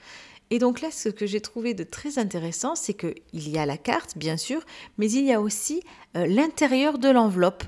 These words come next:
euh, qui est décoré. Et j'ai trouvé ça très sympa, ouvrir l'enveloppe et avoir l'intérieur,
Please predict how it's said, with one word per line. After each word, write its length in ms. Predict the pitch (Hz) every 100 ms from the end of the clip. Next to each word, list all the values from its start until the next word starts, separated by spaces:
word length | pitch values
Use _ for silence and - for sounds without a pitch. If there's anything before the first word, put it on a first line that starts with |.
| - - - - 175
euh, 180 | 180
qui 320 | 175 - 196 208
est 60 |
décoré. 580 | 208 208 202 175 208 262
Et 80 | 180
j'ai 140 | 160 170
trouvé 280 | - 180
ça 220 | 180 254 262
très 220 | - 254
sympa, 440 | - 214 190 185
ouvrir 320 | 185 185 220
l'enveloppe 480 | 226 233 208 226 220
et 160 | - 190
avoir 300 | 196 214 208
l'intérieur, 760 | 233 240 247 214 202 208 202